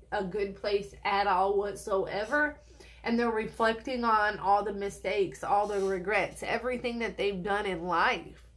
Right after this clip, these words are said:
to get them to this point where they're at, right? And so I feel like there is an energy of them wanting to change. There's an energy of them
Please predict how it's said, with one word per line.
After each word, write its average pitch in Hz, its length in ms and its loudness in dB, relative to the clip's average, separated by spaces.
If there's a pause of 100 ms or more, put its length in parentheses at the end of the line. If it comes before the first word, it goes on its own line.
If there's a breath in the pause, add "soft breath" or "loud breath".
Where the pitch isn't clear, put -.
(800 soft breath)
to 247 100 0
get 240 260 0
them 208 240 -2
to 220 200 0
this 196 260 2
point 254 480 -4
where 202 160 -2
they're 185 320 0
at, 208 380 0
right? 202 460 -4 (1500 loud breath)
And 233 180 -2
so 247 240 2
I 233 180 2
feel 285 240 -4
like 285 240 0
there 254 160 0
is 254 360 -6
an 262 120 -8
energy 240 760 -8
of 196 280 -4
them 208 380 -6
wanting 214 680 -2
to 208 140 -12
change. 190 600 -8
There's 220 260 -6
an 208 120 -8
energy 220 580 -8
of 196 200 -2
them 196 340 -4